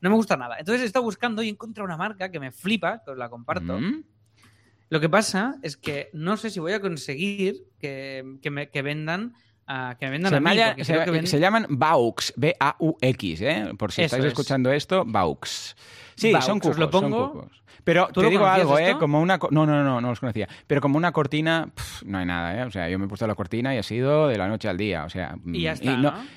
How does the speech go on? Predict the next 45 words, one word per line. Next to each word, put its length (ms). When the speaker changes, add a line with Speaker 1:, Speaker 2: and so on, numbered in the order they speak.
Speaker 2:
Sí, 180
sí, 180
pero 180
totalmente. 720
Ah, 300
aunque 400
sí 220
es 80
verdad, 360
son 200
chulas, 320
es 100
co-, 240
son 200
como 180
unas 180
maderitas, 720
veo 160
aquí, 420
y 40
unas 180
cositas 420
y 40
unos 160
colores. 480
Speaker 1:
Mola, 340
Speaker 2:
Claro, 240
si 60
Speaker 1:
mola 100
Speaker 2:
buscas 320
Speaker 1:
infinito, 420
tío. 120
Speaker 2:
el 180
rollete 840
diseño, 640
yo 160
creo 180
que 80
esto 160
te 80
encaja 320
mucho 280
a 40
ti, 80
¿eh? 160